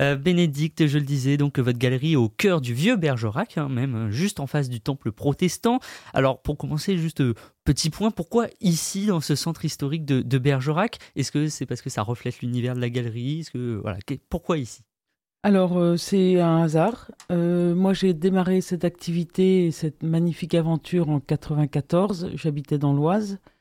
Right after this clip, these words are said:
Speaker 2: J'ai choisi de déménager en deux mille dix. Je suis arrivée à Bergerac, mais en amont, j'ai visité beaucoup de choses entre les Sables d'Olonne et Bordeaux.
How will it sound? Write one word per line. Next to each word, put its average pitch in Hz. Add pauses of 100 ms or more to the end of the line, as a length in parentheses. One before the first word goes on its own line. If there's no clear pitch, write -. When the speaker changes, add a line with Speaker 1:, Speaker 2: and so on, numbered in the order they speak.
(260)
Speaker 2:
J'ai -
choisi 170
de 147
déménager 160
en 151
deux 143
mille 139
dix. 185
Je 165
suis 151
arrivée 143
à 139
Bergerac, 139
mais 151 (400)
en 147
amont, 139 (420)
j'ai 147
visité 143
beaucoup 160
de -
choses 190
entre 156
les 151
Sables 139
d'Olonne 160 (100)
et 156
Bordeaux. 139